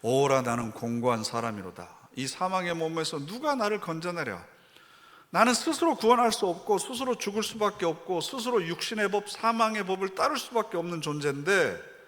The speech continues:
내가 요구하지도 않았고 알지도 않았을 그때 하나님께서 당신의 아들을 죽이셔서 나를 구원해 주셨다. 그래서 우리 주 예수 그리스도로 말미암아 하나님께 감사하리로다.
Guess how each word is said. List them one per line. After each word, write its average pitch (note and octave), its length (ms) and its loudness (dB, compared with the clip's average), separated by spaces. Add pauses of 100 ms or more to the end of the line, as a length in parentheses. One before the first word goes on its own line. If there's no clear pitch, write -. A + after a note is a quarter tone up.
(760)
내가 A3+ 260 10
요구하지도 B3 640 8
않았고 F#3 520 6
알지도 A#3 460 8
않았을 G3 320 2
그때 E3 460 0 (760)
하나님께서 D3 440 -2
당신의 A#2+ 400 -2
아들을 G#2+ 340 0
죽이셔서 F#3+ 520 -2
나를 D3+ 280 2
구원해 D#3 320 -2
주셨다. F2+ 440 -10 (1080)
그래서 D#3 680 6 (300)
우리 C3 180 -4
주 B2+ 200 0
예수 A#2+ 200 0
그리스도로 A2 440 -6
말미암아 G2 500 -4
하나님께 G#3+ 800 -4
감사하리로다. G#3 1080 -4